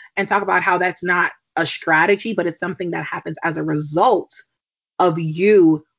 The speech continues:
working Instagram. I talk about retraining the algorithm because a lot of people have a messed up feed based off of what they post,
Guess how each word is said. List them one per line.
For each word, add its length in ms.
working 420
Instagram. 680
I 60
talk 180
about 220
retraining 460
the 200
algorithm 760
because 300
a 260
lot 180
of 80
people 260
have 380
a 80
messed 460
up 160
feed 340
based 360
off 240
of 200
what 200
they 200
post, 340